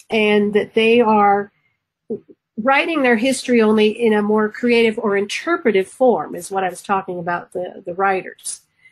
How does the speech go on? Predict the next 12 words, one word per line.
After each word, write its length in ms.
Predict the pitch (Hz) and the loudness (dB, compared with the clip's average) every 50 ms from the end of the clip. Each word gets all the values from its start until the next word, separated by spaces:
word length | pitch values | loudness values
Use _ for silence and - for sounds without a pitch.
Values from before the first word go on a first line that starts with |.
| _ _ _ | _ _ _
So 160 | - - 226 | 0 2 4
with 160 | 226 240 240 | 4 4 4
that 260 | 240 277 294 339 330 - | 2 0 0 0 -4 -8
said, 400 | - - - 254 240 233 226 226 | -6 -2 2 2 4 4 2 2
if 180 | 220 220 - | 0 -2 0
we 100 | 233 226 | 0 0
look 220 | 214 233 269 285 - | 2 0 0 0 -4
at 120 | 233 - | -6 -6
Genesis 560 | 214 - 220 220 220 220 214 - 220 202 - | -2 -2 0 0 0 -2 -2 -4 -8 -8 -10
three 260 | - - 226 226 220 | -8 -4 -2 -2 0
one, 500 | 208 202 214 214 208 190 185 196 214 214 _ _ _ _ _ _ _ _ _ _ _ _ _ - - _ _ _ - - _ _ _ _ | 0 0 0 0 0 0 -2 -4 -8 -10 _ _ _ _ _ _ _ _ _ _ _ _ _ -20 -20 _ _ _ -20 -20 _ _ _ _
that, 220 | 220 202 202 - | -2 -2 -2 -4